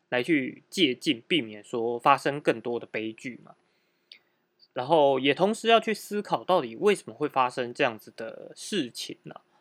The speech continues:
那我自己也会去想说，像这一次的事件里面，真的是农民为了要防范农作物所设置的陷阱吗？然后还有，哎，刚刚新闻里面虽然有提到说，如果说有需求，就应该要去跟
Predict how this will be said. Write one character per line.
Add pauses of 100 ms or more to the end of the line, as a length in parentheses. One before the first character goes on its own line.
(420)
那
我
自
己
也
会
去
想
说，
像
这
一
次
的
事
件
里 (100)
面， (340)
真
的
是
农
民
为
了
要
防
范
农
作
物
所
设
置
的
陷
阱
吗？ (520)
然
后
还
有，
哎，
刚
刚
新
闻
里
面
虽
然
有
提
到
说，
如
果
说
有
需
求，
就
应
该
要
去
跟